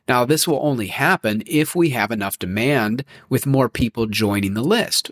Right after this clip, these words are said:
which you can join at heart body business dot com. But it seems to me,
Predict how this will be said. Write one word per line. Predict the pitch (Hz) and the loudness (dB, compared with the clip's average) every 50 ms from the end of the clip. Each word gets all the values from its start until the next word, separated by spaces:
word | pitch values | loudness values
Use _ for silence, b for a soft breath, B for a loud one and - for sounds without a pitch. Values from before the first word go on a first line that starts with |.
| - _ | -4 _
which | 131 135 139 - - - - | 0 0 0 0 -2 -2 0
you | 165 170 170 | 0 0 2
can | - 214 208 | 2 0 0
join | 175 - 127 110 107 107 113 120 | 2 2 2 2 2 2 0 0
at | 131 160 - - | 0 -2 -4 -4
heart | - - 101 101 104 - - _ | -4 -2 0 0 -2 -4 -10 _
body | - 90 87 85 87 104 110 | -2 0 2 2 2 2 2
business | 104 95 85 82 - 92 98 - - | 2 0 -2 -2 -2 -4 -4 -2 0
dot | - 101 101 95 - | 0 0 0 0 -2
com. | - - 139 139 113 80 73 - - _ _ _ _ _ _ _ _ _ _ _ B B B B B B B B - | -2 0 2 2 2 0 -2 -6 -12 _ _ _ _ _ _ _ _ _ _ _ B B B B B B B B 0
But | 139 139 | 0 2
it | 131 | 2
seems | - - - 247 269 254 226 - | 2 2 2 2 2 2 0 0
to | - 165 | 0 0
me, | 151 151 156 156 131 98 73 60 62 | 2 2 2 2 2 0 -4 -8 -14